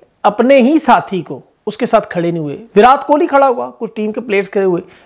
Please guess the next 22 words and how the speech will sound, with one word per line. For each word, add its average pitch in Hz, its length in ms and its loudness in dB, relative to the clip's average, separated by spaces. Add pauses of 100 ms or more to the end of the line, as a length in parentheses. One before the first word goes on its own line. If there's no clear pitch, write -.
(140)
इस 165 100 -4
पर 190 160 4
भी 214 80 2
बड़ा 220 220 4
मसला 196 360 -2
शुरू 196 180 -6
हो 170 120 0
गया 156 180 -10 (200)
उस 208 140 0
बेचारे 208 280 2
के 196 60 0
साथ 170 140 -2
भी। 160 160 -12 (420)
सोशल 311 320 2
मीडिया 311 240 2
पर 311 100 2
खतरनाक 233 520 -2
बदसलूकी 185 580 -4
और 165 80 0
ट्रोल 151 280 -2
किया 135 240 -8
गया। 117 240 -14